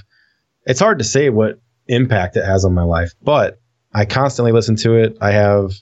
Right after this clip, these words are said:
uh, I stream, you know, when I stream, I have it on. When I work, I have it on. In the car, I have it on. So,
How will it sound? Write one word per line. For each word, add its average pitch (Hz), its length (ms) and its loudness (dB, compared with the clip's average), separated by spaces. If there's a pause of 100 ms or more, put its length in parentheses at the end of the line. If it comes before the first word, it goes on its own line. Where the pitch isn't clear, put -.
(320)
uh, 95 240 2
I 98 80 2
stream, 107 680 0
you 107 120 0
know, 95 100 2
when 95 100 2
I 95 60 2
stream, 104 320 2
I 98 40 2
have 101 180 2
it 101 60 0
on. 101 300 -2 (300)
When 98 80 2
I 95 60 2
work, 98 280 2
I 98 60 2
have 98 160 2
it 98 80 0
on. 95 260 0
In - 80 -20
the 98 60 -4
car, 98 320 0
I - 20 2
have 95 160 2
it 98 60 0
on. 95 180 -2 (600)
So, 92 480 -2